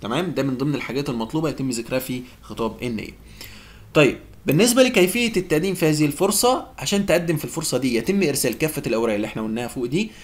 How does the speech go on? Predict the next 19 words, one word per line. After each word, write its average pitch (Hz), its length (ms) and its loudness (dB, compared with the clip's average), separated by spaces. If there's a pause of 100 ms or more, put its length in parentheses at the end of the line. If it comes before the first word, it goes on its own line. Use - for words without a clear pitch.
(120)
هيتم 170 320 2
إرسالها 147 380 2
على 117 180 0
هذا 131 280 0
الإيميل، - 420 -8
تبعت 117 320 -2
لهم 135 280 -2 (260)
الأوراق 110 320 0
على 107 200 -4
هذا 131 200 -2
الإيميل، 131 340 0
ويبقى 127 140 -4
أنت 131 120 -8
كده 117 220 -4
قدمت 113 320 -6
بنجاح 107 500 -6 (180)
في 113 220 -2
هذه 104 340 -4 (100)
الفرصة. - 380 -6